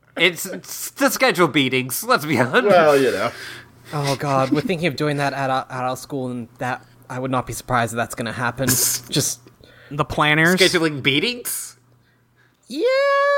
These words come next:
Speaker 3: not really beatings, more just, like, scheduling when they're gonna, f-, uh, jump someone.
Speaker 2: Mm.
Speaker 4: Oh, that's bad. Anyway, uh,
Speaker 3: Yes.
Speaker 4: children,
Speaker 3: <laughs>
Speaker 4: uh, they're,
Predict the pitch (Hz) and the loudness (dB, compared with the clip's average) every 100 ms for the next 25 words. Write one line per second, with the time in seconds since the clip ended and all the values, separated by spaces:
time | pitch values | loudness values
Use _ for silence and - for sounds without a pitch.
0 | 554 277 381 415 381 330 240 254 254 214 | 0 0 0 0 0 2 0 0 2 0
1 | 175 202 214 220 180 214 - 185 - - | 0 0 2 2 0 -2 0 -2 -2 -2
2 | 185 170 180 165 156 156 160 156 160 160 | 0 0 -4 -4 -2 0 0 0 0 0
3 | 143 - - 151 139 127 - 151 135 - | -2 -4 -4 -2 -2 -4 -2 -2 0 0
4 | 165 147 156 170 196 _ _ _ _ _ | 0 2 0 -2 -8 _ _ _ _ _
5 | _ _ _ _ _ _ _ _ _ _ | _ _ _ _ _ _ _ _ _ _
6 | - 104 104 98 95 107 143 165 117 117 | -14 -12 -10 -10 -10 -2 2 4 2 -6
7 | 104 - 135 160 - 113 117 110 - _ | -10 -6 -2 -2 -4 -6 -6 -8 -14 _
8 | _ _ _ _ _ _ _ _ _ _ | _ _ _ _ _ _ _ _ _ _
9 | _ _ _ _ _ _ _ _ _ _ | _ _ _ _ _ _ _ _ _ _
10 | _ _ _ _ _ _ - 285 349 220 | _ _ _ _ _ _ -4 -2 2 2
11 | 185 190 175 185 180 156 330 262 170 165 | 2 2 2 4 4 2 2 4 2 0
12 | - - - 175 170 165 160 160 | -6 -16 -6 0 2 2 0 -2